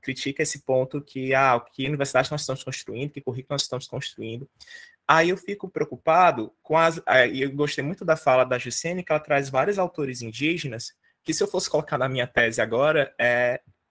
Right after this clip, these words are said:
possivelmente poderiam sugerir pra retirar, porque a litera-, é tido como literatura indígena, né? Então eu vejo muito, <laughs> é, com muita angústia,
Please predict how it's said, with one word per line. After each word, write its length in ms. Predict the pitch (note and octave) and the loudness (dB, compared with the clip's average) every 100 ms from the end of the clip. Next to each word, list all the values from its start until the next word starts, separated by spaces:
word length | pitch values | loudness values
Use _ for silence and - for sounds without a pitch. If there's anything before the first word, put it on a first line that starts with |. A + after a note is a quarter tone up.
| _ _ _ - | _ _ _ -6
possivelmente 720 | D#3+ - E3 E3 D3+ D#3 - | 0 0 0 0 0 -2 -6
poderiam 400 | D#3+ D3+ C#3+ D3 | -4 -2 -4 -6
sugerir 440 | - - D#3 D3+ C#3+ | -8 -4 0 0 0
pra 140 | - | 0
retirar, 580 | D3 D3+ - D3 C3+ E3+ _ _ _ _ _ | -2 -2 -2 2 2 0 _ _ _ _ _
porque 220 | C#3 - | -14 2
a 40 | C#3 | 4
litera-, 360 | C#3+ C#3 C3 B2 | 4 4 4 4
é 300 | C3+ D3+ - _ | 2 0 -8 _
tido 240 | - - C#3+ | -6 -6 -2
como 200 | D#3 D3 | 0 2
literatura 840 | C#3+ C#3+ B2+ C#3 - D#3 E3 F3+ | 0 2 6 6 4 0 0 -2
indígena, 720 | - F3+ C#3+ B2 A2 A2 G#2+ _ _ _ - | -4 -6 -6 -8 -8 -12 -14 _ _ _ -4
né? 200 | A#2 A2 | -2 -2
Então 260 | C#3 D3+ | -2 -2
eu 80 | D#3+ | -2
vejo 280 | E3 E3 D#3+ | 2 0 0
muito, 800 | D3+ D3+ F3 G#3+ F3+ D3 B2+ - | -4 -4 -4 -2 0 2 0 0
<laughs> 220 | - - | -4 -2
é, 500 | - C3 C3 B2+ A#2 - - - _ | 2 6 8 6 2 -6 -20 -20 _
com 120 | - | -12
muita 360 | C3 D3 - G3 | -6 -6 0 0
angústia, 760 | D#3+ C3+ E3 G3+ - A2+ A2 | 2 2 2 0 -4 -4 -6